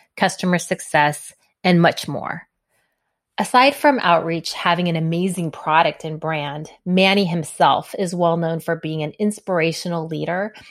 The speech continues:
not only within his own company, but across the industry. In fact, he was most recently recognized as one of the top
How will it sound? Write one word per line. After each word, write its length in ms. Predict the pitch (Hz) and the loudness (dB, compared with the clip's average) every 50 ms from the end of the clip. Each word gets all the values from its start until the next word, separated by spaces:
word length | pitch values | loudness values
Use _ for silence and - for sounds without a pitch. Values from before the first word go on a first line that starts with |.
| - _ - | -18 _ -2
not 240 | 196 208 208 214 233 | 4 4 6 6 6
only 220 | 240 247 262 247 | 4 4 2 2
within 340 | 214 190 - - - 170 170 | 2 0 0 0 0 0 2
his 180 | 165 160 - - - | 0 0 -2 -4 -2
own 200 | 185 185 196 202 | -2 0 0 -2
company, 640 | - - - 160 165 - - 156 147 143 147 147 147 _ - _ - | -4 -4 -6 -6 -4 -4 -4 -2 -2 -2 -4 -4 -6 _ -18 _ -2
but 100 | - 190 | 0 0
across 400 | 196 - - 247 262 277 277 - | 0 2 2 0 0 0 0 0
the 160 | - 180 180 | 2 2 4
industry. 580 | 190 202 190 175 - - - - - - 185 - _ _ _ _ _ _ _ - | 4 2 0 -2 -4 -6 -6 -8 -8 -8 -10 -12 _ _ _ _ _ _ _ 0
In 140 | 202 190 | 0 0
fact, 340 | 180 - 196 175 170 - - | 2 2 2 2 0 -2 -2
he 100 | - 196 | -2 0
was 160 | 185 190 180 | 0 0 0
most 260 | 190 185 180 170 - - | 0 0 0 0 0 -2
recently 460 | 180 180 - - 185 - - 160 156 | -4 -4 -4 -4 -6 -6 -4 -4 0
recognized 680 | 165 165 160 - 180 170 160 151 147 151 151 147 - 160 | 2 2 2 2 -2 -4 -2 -2 0 0 -2 0 2 2
as 160 | - - - | 0 2 2
one 180 | 165 170 165 165 | 2 2 4 4
of 100 | 151 - | 2 0
the 100 | 156 147 | 0 -4
top 420 | - - - 185 175 170 - - | -2 0 2 4 4 4 2 -2